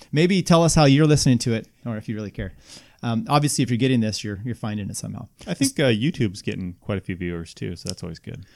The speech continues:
Speaker 1: Yeah, we're, and we're gonna, we're working on all those kind of things. So, um,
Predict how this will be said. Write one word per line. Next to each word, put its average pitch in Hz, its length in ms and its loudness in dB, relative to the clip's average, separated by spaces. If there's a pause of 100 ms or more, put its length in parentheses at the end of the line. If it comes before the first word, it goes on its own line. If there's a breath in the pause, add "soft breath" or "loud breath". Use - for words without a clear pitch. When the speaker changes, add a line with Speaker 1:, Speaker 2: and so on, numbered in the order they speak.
(160 soft breath)
Speaker 1:
Yeah, 170 280 2
we're, 151 180 0
and 156 200 0
we're 160 80 2
gonna, 160 180 2
we're 151 180 0
working 151 260 0
on 127 100 0
all 123 160 -2
those 120 160 -4
kind 117 160 -4
of 110 80 -6
things. 107 240 -6
So, 107 400 -8
um, 98 380 -8